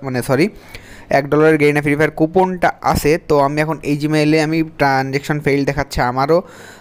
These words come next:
তো এখন তোমরা কি করবা, ট্যাক্স, ট্যাক্স রিমুভ করার পরে যদি এটা দেখায় তখন হেল্প and ফিডব্যাকে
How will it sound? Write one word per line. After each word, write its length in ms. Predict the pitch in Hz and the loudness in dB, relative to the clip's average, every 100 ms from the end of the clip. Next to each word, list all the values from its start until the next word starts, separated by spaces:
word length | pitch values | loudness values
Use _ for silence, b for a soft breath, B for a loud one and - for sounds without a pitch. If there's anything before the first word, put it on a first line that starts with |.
| B | B
তো 40 | 139 | -2
এখন 140 | 151 190 190 | 0 -4 -2
তোমরা 160 | 185 180 | -2 -4
কি 80 | 180 | -2
করবা, 200 | 143 127 170 - | -2 2 0 0
ট্যাক্স, 240 | 151 151 - | -2 -2 -2
ট্যাক্স 180 | 160 - | -2 -2
রিমুভ 200 | 147 156 156 | -2 -2 0
করার 200 | 160 156 151 | 2 2 2
পরে 140 | 147 156 | -2 0
যদি 120 | 156 151 | 0 0
এটা 120 | 147 120 | 0 0
দেখায় 320 | 127 - 135 175 - - - - - - - - | -2 0 -2 -2 -8 -20 -20 -20 -20 -20 -10 -2
তখন 160 | 170 175 | 0 4
হেল্প 180 | 165 160 170 | 2 2 -4
and 80 | 165 | -4
ফিডব্যাকে 360 | 147 143 160 | -4 -2 -2